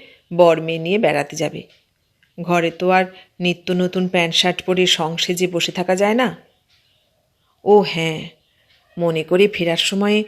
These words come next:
ইস্ত্রিওয়ালার কাছ থেকে পাঞ্জাবিটা নিয়ে নিতে হবে। অফিস থেকে ফিরে বিমানকে ফিটফাট না দেখলে মহারানীর আবার গোঁসা হয়। আজ একবার সেলুনে ঢুকতে পারলেও বেশ হতো। দাড়িটা একটু ট্রিম করাতে হবে,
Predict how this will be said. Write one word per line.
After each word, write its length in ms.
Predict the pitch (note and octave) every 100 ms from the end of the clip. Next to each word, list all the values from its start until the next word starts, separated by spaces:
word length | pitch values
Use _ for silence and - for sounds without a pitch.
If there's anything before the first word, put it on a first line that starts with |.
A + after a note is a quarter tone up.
| - - -
ইস্ত্রিওয়ালার 640 | F3+ - - F#3+ F#3+ G3
কাছ 300 | F#3+ E3+ -
থেকে 260 | G3+ G3+ G#3
পাঞ্জাবিটা 600 | E3+ E3 F#3+ G3 A3 F#3+
নিয়ে 160 | F3+
নিতে 220 | E3+ E3
হবে। 240 | D#3+ - D#3 - _ _ _ _ _ _ _ _ _ -
অফিস 420 | E3 - F#3 -
থেকে 220 | F#3 G3
ফিরে 320 | - F#3 F#3+
বিমানকে 500 | F#3 F3 F3 F3+ G3
ফিটফাট 480 | F#3 F3+ - F#3 F#3
না 160 | E3 D#3+
দেখলে 460 | F#3 F#3+ A#3+ B3+ - - _ F3
মহারানীর 500 | F3 E3+ E3 E3+ E3+
আবার 220 | F3 F#3+
গোঁসা 380 | F3 F3 - E3
হয়। 200 | - - _ _ _ _ _ _ _ _ _ _ _ _ _
আজ 280 | F3 E3 F3
একবার 240 | G3 A3
সেলুনে 500 | A3 - E3 E3+ G3+
ঢুকতে 340 | G3+ G#3 - A3
পারলেও 480 | A3 G#3+ G#3+ F#3+ E3
বেশ 400 | D3 F3 - D3
হতো। 260 | - E3 - _ _ _ _ _ _ _ _ -
দাড়িটা 420 | F3 D#3+ E3+ G#3
একটু 280 | G#3 G#3 A3
ট্রিম 340 | G#3 F3 F#3 G3
করাতে 340 | D#3+ D#3 D#3
হবে, 240 | D#3 E3